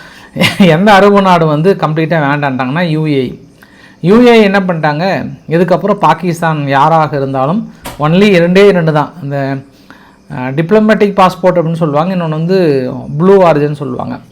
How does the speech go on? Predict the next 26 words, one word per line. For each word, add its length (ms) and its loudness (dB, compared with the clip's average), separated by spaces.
இந்த 220 -4
இரண்டு 300 0
பாஸ்போர்ட் 460 0
ஹோல்டரை 280 -2
தவிர 400 -2
மீதி 300 0
யாராக 600 6
இருந்தாலும் 560 2
பாகிஸ்தான் 720 2
மக்களா 460 0
வேண்டவே 540 4
வேண்டாம், 340 2
தடை 220 2
வச்சிருங்கன்ட்டாங்க, 640 -2
உள்ள 320 4
நுழைய 300 4
தடை 240 4
வச்சிருக்காங்க. 340 -2
அது 200 4
இன்னும் 280 2
வருகின்ற 480 4
நாட்கள்ல 380 2
அந்த 320 4
இருக்கிற 340 4
மக்களை 320 0
வெளியேற்றலாமான்ற 760 0